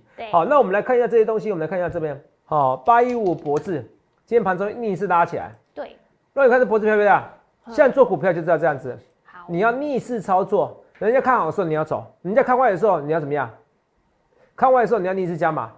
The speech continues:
Speaker 2: 这就在我刚才讲的盘整区嘛。那我不这样讲吗？
Speaker 1: 是。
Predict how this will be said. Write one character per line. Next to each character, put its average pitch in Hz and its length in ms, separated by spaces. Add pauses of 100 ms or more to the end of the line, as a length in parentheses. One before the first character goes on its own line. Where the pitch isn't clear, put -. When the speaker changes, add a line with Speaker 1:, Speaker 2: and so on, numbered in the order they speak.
(120)
Speaker 2:
这 330 160
就 285 100
在 285 100
我 196 100
刚 - 20
才 233 100
讲 185 140
的 151 60
盘 185 180
整 165 100
区 170 140
嘛。 151 260 (360)
那 233 100
我 208 80
不 170 100
这 208 60
样 220 80
讲 165 100
吗？ 143 240 (200)
Speaker 1:
是。 233 280